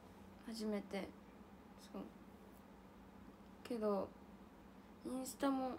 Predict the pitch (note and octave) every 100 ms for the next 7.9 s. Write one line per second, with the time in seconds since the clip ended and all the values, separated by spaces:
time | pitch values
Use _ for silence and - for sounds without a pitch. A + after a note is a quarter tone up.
0 | - - B3 B3+ B3+ C4 B3 - - A#3
1 | - G#3 G#3+ - A#3+ A3+ - A3+ A3 A3
2 | - - - - - - - - - -
3 | A3 G#3+ A3 C4 C#4 C4+ G#3+ G3 F#3 F#3+
4 | - G3+ - - - - C#4 C4 C4 E4
5 | - - B3+ - - - - - - -
6 | - - - - - - - A#3 G#3+ B3
7 | C4 A3 B3 B3+ G3 F#3 F3+ F3+ F3